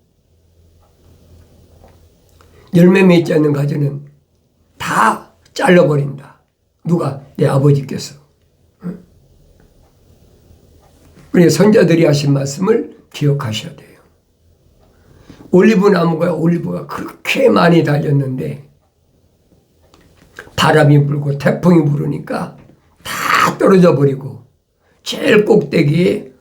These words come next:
두 손에게만 남아있어. 그게 남은 자야. 응? 또 가지에 얼마나 많은 올리브 나무가,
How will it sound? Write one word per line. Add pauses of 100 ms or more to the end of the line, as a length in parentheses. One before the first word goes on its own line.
(180)
두
손에게만
남아있어. (540)
그게
남은
자야. (680)
응? (1800)
또
가지에
얼마나
많은
올리브
나무가,